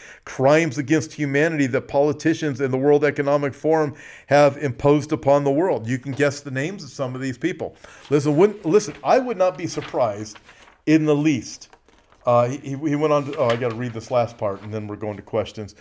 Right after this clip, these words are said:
I wouldn't be surprised in the least if certain people in charge right now, when Antichrist rises on the scene, he says, "You're going to jail, you're going to jail, and you're going to jail because you messed up. You brought up all this chaos. You guys are the problem." Wouldn't surprise me at all.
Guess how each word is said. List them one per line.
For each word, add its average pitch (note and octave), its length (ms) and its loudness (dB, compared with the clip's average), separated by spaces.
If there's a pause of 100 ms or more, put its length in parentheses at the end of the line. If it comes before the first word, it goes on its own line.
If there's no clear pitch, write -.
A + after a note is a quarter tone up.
(280)
I F3 140 6
wouldn't A#3+ 180 4
be F3+ 100 -2
surprised D3 600 0
in B2+ 80 -8
the B2 100 -8
least C#3+ 440 -4 (320)
if B2+ 220 -2
certain D#3+ 380 -6
people D3+ 400 0
in A#2+ 120 -4
charge C3 340 0
right D3 180 -2
now, D3 220 -2
when A#2 120 -4
Antichrist C3 640 -4
rises A#2+ 440 -2
on A#2+ 160 -2
the A2+ 40 -8
scene, C3+ 280 -6
he A#2 160 -6
says, A#2+ 320 -8
"You're C#3+ 120 -4
going D#3+ 220 -2
to C#3+ 60 -6
jail, C#3 420 -2 (200)
you're B2+ 180 -2
going C3 180 -2
to B2 80 -6
jail, B2+ 380 0
and A2+ 120 -8
you're A#2+ 120 -4
going A2 260 -6
to F#2 60 -14
jail G#2 400 -4 (340)
because A#2+ 340 -8
you B2+ 140 -6
messed C3 260 -6
up. A#2+ 160 -8
You C#3+ 120 -4
brought C#3 200 0
up A#2+ 140 -4
all C3+ 560 0
this C3 240 -8
chaos. A2 560 -6 (280)
You A#2+ 120 -8
guys B2 300 -2
are A#2 100 -2
the A#2 100 -8
problem." B2+ 280 -6
Wouldn't G#3+ 140 -8
surprise G3 420 -10
me D#3 120 -14
at C#3 60 -10
all. D#3+ 380 -10